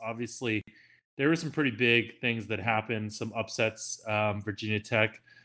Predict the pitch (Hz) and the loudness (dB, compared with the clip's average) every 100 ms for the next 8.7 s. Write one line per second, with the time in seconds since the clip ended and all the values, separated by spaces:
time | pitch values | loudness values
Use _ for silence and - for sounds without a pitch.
0 | _ _ _ _ _ 110 104 104 107 _ | _ _ _ _ _ 0 2 2 -4 _
1 | 120 107 117 - - 113 113 113 - - | -2 0 -2 0 6 8 8 6 -8 -4
2 | 113 110 107 104 101 104 101 101 101 98 | 2 4 4 4 2 4 6 6 4 2
3 | 95 _ _ _ _ _ _ _ _ _ | -4 _ _ _ _ _ _ _ _ _
4 | - 127 143 107 139 131 110 107 107 101 | 0 2 4 4 8 10 8 6 6 6
5 | 104 95 - 107 98 98 98 95 98 101 | 4 2 4 6 6 6 6 4 0 -2
6 | 92 104 113 110 107 92 - 127 113 107 | 6 10 10 6 0 0 4 6 6 4
7 | - - 127 113 170 185 185 113 113 110 | -14 -4 0 8 8 10 8 10 10 10
8 | 135 123 110 107 - - - | 10 8 8 8 4 -6 -10